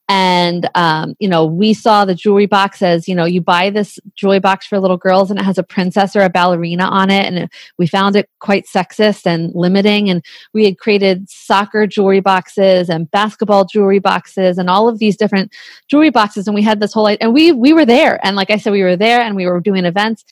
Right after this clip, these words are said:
By no means did we think that that this was gonna be our main business, to the point that we had written business plans for the other two businesses, and there was no business plan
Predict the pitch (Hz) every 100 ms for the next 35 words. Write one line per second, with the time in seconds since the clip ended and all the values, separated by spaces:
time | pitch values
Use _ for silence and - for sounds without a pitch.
0 | - 233 247 254 302 294 311 254 214 -
1 | 214 196 202 - 214 202 - 196 - _
2 | _ 185 202 208 202 214 190 202 190 196
3 | 185 185 180 170 202 208 185 - - -
4 | - 311 - 294 285 254 - 247 302 202
5 | 233 - 254 220 262 302 - - 190 180
6 | - 214 202 - 196 214 226 - 196 190
7 | 233 233 294 302 - 240 269 269 277 254
8 | 254 254 226 240 247 - 196 175 214